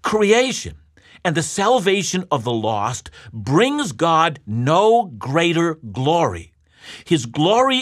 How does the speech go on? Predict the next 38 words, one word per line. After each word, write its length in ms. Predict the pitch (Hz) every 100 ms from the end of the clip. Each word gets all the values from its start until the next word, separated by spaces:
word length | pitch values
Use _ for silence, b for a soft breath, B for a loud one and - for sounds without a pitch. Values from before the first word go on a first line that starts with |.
| -
is 240 | 196 147 -
always 560 | - 175 175 135 139 147
complete. 800 | - 160 156 - 196 110 90 _ _ _ _ -
So 180 | -
why 200 | 90 98
does 120 | 101 101
God 320 | 110 117 104
create 400 | - 123 123 135
it 80 | 143
all? 400 | 180 220 - _ _ _ B B B
Well, 140 | 139
let's 180 | 156 214
check 280 | - 226 226
out 180 | 110 113
a 80 |
little 260 | 110 147 254
verse 400 | 135 110 123 143
that 200 | - 123
many 240 | 127 220 240
of 100 | 135
us 160 | 135
have 120 | 123
already 500 | 127 - 139 131 120
quoted 400 | 117 - 107 107
before. 500 | 92 92 - 80 - - _ _
It's 100 | -
found 260 | 190 175
in 200 | 147 120 B B -
Isaiah 380 | 131 117 175 156
forty-three, 560 | - 160 147 - 127
verse 220 | 107 110
seven. 440 | - - 107 76 69 - _ _ _ B B B
Isaiah 340 | 156 165 254
forty-three 520 | 170 - 131 123 - 113
is 120 | 107
really 220 | 247 175
a 120 | 110
precious 680 | 92 - 135 113 - 117 -